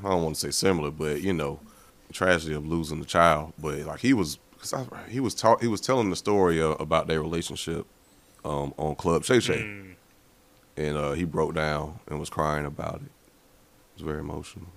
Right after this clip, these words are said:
Speaker 2: Yeah, I can't imagine losing a kid. I don't know how lo-, like, how you even come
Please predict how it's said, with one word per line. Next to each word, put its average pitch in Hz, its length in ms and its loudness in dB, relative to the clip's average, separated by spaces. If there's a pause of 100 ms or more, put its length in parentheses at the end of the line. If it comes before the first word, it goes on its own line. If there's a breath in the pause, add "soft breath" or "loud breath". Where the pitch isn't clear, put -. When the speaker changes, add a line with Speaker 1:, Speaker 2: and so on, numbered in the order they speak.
(420)
Speaker 2:
Yeah, 101 180 2
I 110 40 4
can't 110 200 2
imagine 101 340 -2
losing 98 240 -6
a 98 40 -8
kid. 95 220 -8
I 104 60 4
don't 131 100 4
know 120 100 4
how 107 220 6
lo-, 98 260 -2
like, 101 320 -6
how 113 220 4
you 110 180 2
even 101 220 -4
come 101 460 -2